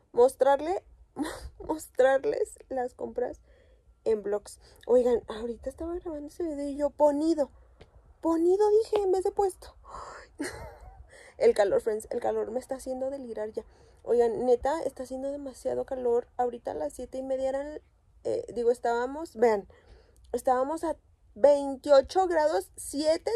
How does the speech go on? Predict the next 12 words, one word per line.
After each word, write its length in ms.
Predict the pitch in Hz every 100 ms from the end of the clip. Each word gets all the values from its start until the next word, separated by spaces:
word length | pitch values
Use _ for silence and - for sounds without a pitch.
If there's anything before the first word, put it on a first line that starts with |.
| -
treinta 420 | 339 349 359 403
de 80 | 403
la 140 | 247
tarde, 480 | - 208 226 240 233
friends. 360 | - 180 185 214
O 60 |
sea, 300 | 214 196 185 - _ _ - - -
¿qué 160 | 277
es 160 | 285 -
esto? 960 | 349 339 - - 381 381 339 - - -
Ay, 100 | -
no, 220 | -